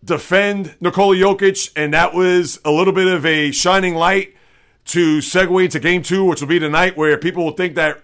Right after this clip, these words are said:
Rui Hachimura is going to be the determining factor or the X factor to flip this series to maybe have the Lakers go back to L A one one. I'll believe it when I see it.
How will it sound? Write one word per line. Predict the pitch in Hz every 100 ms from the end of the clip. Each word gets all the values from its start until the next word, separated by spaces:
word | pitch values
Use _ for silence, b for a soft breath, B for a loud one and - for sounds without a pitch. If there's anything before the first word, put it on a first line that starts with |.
| _
Rui | 131 185 180
Hachimura | 175 151 147 180 185
is | 151 147
going | 165 170
to |
be | 143 175
the | 156 147 139
determining | - - 180 175 151
factor | 156 180 190 196 185 b b -
or | 160 151
the | 151 156
X | 170
factor | 185 185 185 190 190
to | - - 156 143
flip | - 160 196
this | 175 -
series | 180 185 190 165 - b b b b
to | 165 156 147 139 131
maybe | 156 180 180
have | 165 160
the | 151
Lakers | 170 180 180 156
go | 165 156
back | 170 175
to |
L | 165 170
A | 170
one | 151 160
one. | 143 170 202 175 _ _ _ _ _ _ _ _ _ _ -
I'll | 160
believe | 160 170 156
it |
when | 143
I | 127
see | 113 135
it. | 104